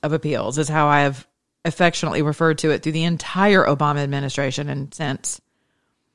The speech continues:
Speaking of abominations, so here they're trying to tell you that there's no constitutionality to you as an American citizen being able to, or finding the need to,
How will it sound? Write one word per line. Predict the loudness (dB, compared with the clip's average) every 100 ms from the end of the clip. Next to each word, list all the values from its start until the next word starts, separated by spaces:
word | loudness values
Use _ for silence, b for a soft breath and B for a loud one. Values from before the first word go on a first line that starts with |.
| _ _ _ _ _ _ _ _ _ _
Speaking | -6 -2 2 2
of | 2
abominations, | 2 2 0 -2 -2 -4 -6 -2
so | 4 6 8 6 2
here | -2 2 4 4
they're | 4 2
trying | 4 4
to | 4
tell | 4 4
you | 4 4
that | 4
there's | 2 2
no | 6 8 8 6
constitutionality | 4 4 4 4 0 0 0 2 4 4 6 6 6 4 2 -2 -2 -2
to | -2 2
you | 2 2 2 4 6 6 4 2 2
as | 0
an | 2
American | 4 4 4 2
citizen | 0 0 2 2 2
being | 2 2 2 2
able | 2 4 2
to, | 2 2
or | 4 4
finding | 4 4 6 6 4
the |
need | 4 4 4 2
to, | 2 4 4